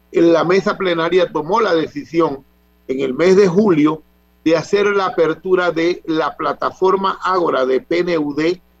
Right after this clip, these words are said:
para permitirle a toda esa gran comunidad ciudadana que tenemos en el país, nacionales y extranjeros,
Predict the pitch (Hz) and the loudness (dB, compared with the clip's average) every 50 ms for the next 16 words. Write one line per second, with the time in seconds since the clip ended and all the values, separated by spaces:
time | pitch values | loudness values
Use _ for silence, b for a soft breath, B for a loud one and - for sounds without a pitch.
0 | _ _ _ - 151 151 151 - - _ 220 220 220 226 214 190 160 202 202 190 | _ _ _ -4 -4 -2 -2 -4 -4 _ 0 0 2 2 0 -2 -2 -2 0 2
1 | 190 185 180 175 165 - - 156 151 139 - - 202 208 214 196 180 175 - 175 | 4 4 4 2 0 -2 -4 -6 -6 -6 -4 -4 -2 -2 0 0 -2 -2 -2 -4
2 | 160 147 151 151 165 170 - - 185 175 180 185 180 165 160 156 165 160 160 - | -4 -4 -4 -4 -4 -6 -6 -8 -8 -6 -6 -6 -6 -4 -2 0 0 0 0 -2
3 | _ _ _ _ _ _ _ 165 160 156 147 139 151 160 170 175 170 156 147 139 | _ _ _ _ _ _ _ 0 2 4 4 4 2 2 2 0 0 -2 -2 -4
4 | - 135 131 139 143 160 151 160 165 170 165 160 - 170 156 156 165 160 - - | -4 -4 -4 -4 -4 -4 -4 -4 -2 -2 -2 -2 0 2 4 6 6 4 4 -2
5 | _ _ _ _ _ _ _ - 131 127 127 - 135 131 151 160 175 185 170 170 | _ _ _ _ _ _ _ -2 -2 -2 0 -2 -2 0 4 6 6 6 6 6
6 | 175 165 165 - 196 180 165 160 156 156 165 170 165 | 4 2 2 0 -2 -2 0 0 0 0 0 0 -2